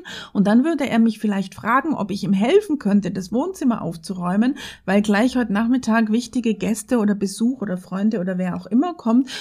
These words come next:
und er mich wirklich um Hilfe bittet, dann würde ich wahrscheinlich sagen, „Ja klar, kein Problem.“ Im ersten Fall, wo er mir einfach nur Anweisungen gibt, da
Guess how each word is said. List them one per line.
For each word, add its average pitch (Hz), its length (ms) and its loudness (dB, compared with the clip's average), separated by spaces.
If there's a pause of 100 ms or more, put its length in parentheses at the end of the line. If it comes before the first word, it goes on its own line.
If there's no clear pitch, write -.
(120)
und 190 120 4
er 190 80 6
mich 196 200 8
wirklich 254 360 2
um 208 80 8
Hilfe 208 340 4
bittet, 311 640 0 (260)
dann 220 220 10
würde 339 180 4
ich 370 120 -4
wahrscheinlich 220 520 2
sagen, 214 300 -2
„Ja 190 180 2
klar, 170 460 -2 (240)
kein 180 420 2
Problem.“ 196 680 -4 (420)
Im 196 400 8
ersten 370 400 2
Fall, 202 320 0
wo 185 140 0
er 175 80 2
mir 175 280 0
einfach 233 300 0
nur 208 300 4
Anweisungen 180 880 0
gibt, 254 340 -6
da 185 340 -2